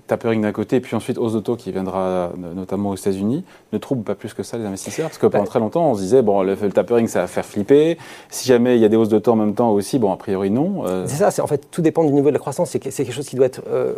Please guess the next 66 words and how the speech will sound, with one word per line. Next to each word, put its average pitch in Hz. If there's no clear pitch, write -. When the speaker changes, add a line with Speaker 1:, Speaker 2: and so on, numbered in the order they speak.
Speaker 2:
qui, -
euh, -
la, -
la 139
hausse 127
des 131
taux, 180
Speaker 1:
C'est 180
Speaker 2:
elle 147
Speaker 1:
pas 135
Speaker 2:
est 131
Speaker 1:
dans 120
Speaker 2:
un 113
problème 110
Speaker 1:
l'absolu, 107
Speaker 2:
que -
si, 151
Speaker 1:
elle 156
est -
pas -
Speaker 2:
voilà, 156
Speaker 1:
dans -
Speaker 2:
c'est 143
pas 156
en 160
Speaker 1:
l'absolu. 160
Speaker 2:
absolu, 123
c'est 151
relativement 147
à -
la 127
croissance. 143
Si -
on 143
a 147
une 143
croissance 151
qui 135
permet 135
de 120
supporter 151
des 117
taux 117
élevés, 120
eh -
ben, 95
très 131
bien. 185
Et 117
je -
pense 120
que -
tout 117
le 127
monde 117
sera -
content. 151
Si 135
on 131
a 127
des 131
taux 143
un 131
peu 135
plus 131
élevés, 131